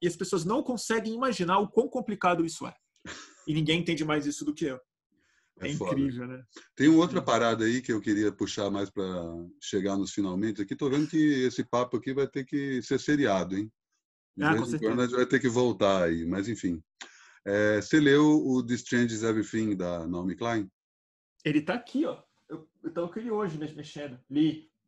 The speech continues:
Speaker 2: É um dos livros mais
Speaker 1: Tá ali,
Speaker 2: importantes
Speaker 1: tá
Speaker 2: dos
Speaker 1: ali.
Speaker 2: últimos dez anos, porque ele toca
Speaker 1: Sem dúvida.
Speaker 2: exatamente num ponto que é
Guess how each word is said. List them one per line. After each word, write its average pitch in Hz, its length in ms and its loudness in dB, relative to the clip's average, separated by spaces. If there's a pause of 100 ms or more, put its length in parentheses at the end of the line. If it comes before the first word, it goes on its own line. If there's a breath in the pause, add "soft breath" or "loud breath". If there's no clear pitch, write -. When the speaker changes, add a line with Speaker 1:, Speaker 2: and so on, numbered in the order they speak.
Speaker 2:
É 90 80 -8
um 98 80 0
dos 107 100 -2
livros 123 180 0
mais 135 160 2
Speaker 1:
Tá 160 60 2
ali, 170 100 0
Speaker 2:
importantes 127 340 -2
Speaker 1:
tá 139 80 -2
Speaker 2:
dos 117 100 0
Speaker 1:
ali. 110 100 0
Speaker 2:
últimos 117 300 -2
dez 107 300 4
anos, 117 380 -4
porque 127 260 -4
ele 127 120 0
toca 131 340 2
Speaker 1:
Sem 139 80 4
dúvida. 131 200 0
Speaker 2:
exatamente 123 380 -6
num 107 180 -2
ponto 120 520 -4 (760)
que 110 220 2
é 98 1600 -2